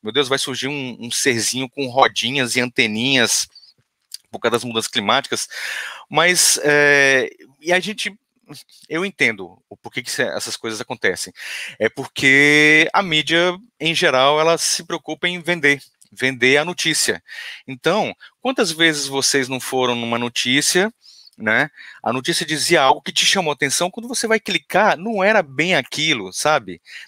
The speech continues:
Não era bem aquilo que aquela manchetezinha dizia. Era uma coisa muito mais tranquila, mas eles, eles pegam as palavras, sabe, assim, pra chamar nossa atenção. E, infelizmente, acontece isso também as, em relação a essas questões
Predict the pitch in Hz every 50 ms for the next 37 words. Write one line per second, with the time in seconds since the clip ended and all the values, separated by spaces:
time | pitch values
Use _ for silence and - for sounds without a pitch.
0 | _ - 139 160 185 208 196 165 175 170 147 135 - - - 151 156 147 - 139
1 | - - 139 139 139 135 131 - - 131 - - 127 110 117 127 139 131 127 117
2 | - 107 113 120 110 98 87 85 - - - - - - - - - - _ -
3 | 113 139 143 - 170 160 165 180 202 202 202 190 - - 196 190 - _ - 156
4 | 175 165 151 147 147 143 151 160 - 143 - 151 165 170 - - - - _ -
5 | 135 151 143 - _ - - 170 180 175 165 165 147 135 - - - 139 120 113
6 | 110 120 135 147 143 127 113 104 101 95 - - - 156 143 127 117 - - -
7 | 131 113 - - - - - - - _ _ - 135 135 - - 175 139 123 123
8 | 143 160 156 139 - - 123 - 117 104 - - - 160 165 135 101 85 _ _
9 | _ _ _ _ _ _ - - - _ - - - - - - - - - 135
10 | 139 170 175 - 190 180 156 151 160 165 - - 180 - 190 190 - 180 - -
11 | 196 180 151 151 170 180 160 135 - - - 76 117 123 120 110 113 113 110 104
12 | - 120 107 98 - 107 - 117 104 - - 107 104 104 98 90 - - -